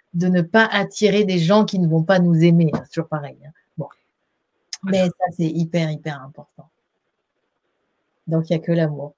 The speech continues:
Speaker 1: quoi.
Speaker 2: Merci.
Speaker 1: Voilà. Dans toute chose, chaque instant.
Speaker 2: On se fait un joli petit cœur.
Speaker 1: Oui, un joli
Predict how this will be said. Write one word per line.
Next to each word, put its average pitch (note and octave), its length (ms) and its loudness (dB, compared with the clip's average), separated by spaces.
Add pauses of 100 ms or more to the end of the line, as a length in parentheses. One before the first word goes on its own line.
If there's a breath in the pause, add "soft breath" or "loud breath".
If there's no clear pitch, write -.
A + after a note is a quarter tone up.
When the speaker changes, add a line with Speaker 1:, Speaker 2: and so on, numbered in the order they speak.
Speaker 1:
quoi. - 160 -18 (1000)
Speaker 2:
Merci. C#3+ 400 -10 (120)
Speaker 1:
Voilà. C3 140 -10 (160)
Dans F#3+ 200 2
toute - 200 -6
chose, D3 380 -4 (220)
chaque F3 200 -2
instant. - 380 -4 (680)
Speaker 2:
On F3+ 120 -10
se - 100 -14
fait - 80 -8
un E3+ 120 -6
joli E3 220 -2
petit - 220 -20
cœur. F3+ 260 -4
Speaker 1:
Oui, D4+ 280 6
un F4+ 120 6
joli C#4+ 240 2